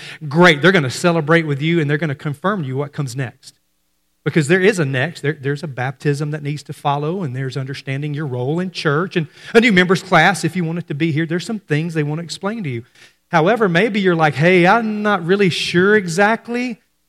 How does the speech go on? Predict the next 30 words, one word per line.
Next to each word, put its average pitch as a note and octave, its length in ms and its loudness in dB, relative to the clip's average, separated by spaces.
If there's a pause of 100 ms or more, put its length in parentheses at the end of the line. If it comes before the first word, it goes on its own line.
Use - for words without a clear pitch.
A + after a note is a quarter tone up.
(180)
Um, D#3 460 0
yes, E3+ 320 2
I F#3 100 4
believe E3+ 400 0
in G3 100 -4
Jesus. F#3 540 -4
I D3 100 0
don't D#3+ 200 -2
know E3 100 -4
about D3+ 380 -2 (120)
submitting D#3 520 -2
to D3 80 -6
lordship. E3+ 600 -2
I'm E3+ 120 -4
not E3 160 -8
sure E3 180 -4
I E3+ 80 2
even D3 160 -2
understand C#3+ 440 -4
exactly C#3 440 -2
what C3+ 200 -4
that B2+ 180 -6
means. D#3+ 340 -6
Can C#3 220 -6
you B2+ 100 -8
explain D3 560 -6
that?" C#3 260 -4
Yes, D#3+ 320 -2
we D3+ 80 -6
can. C#3+ 220 -6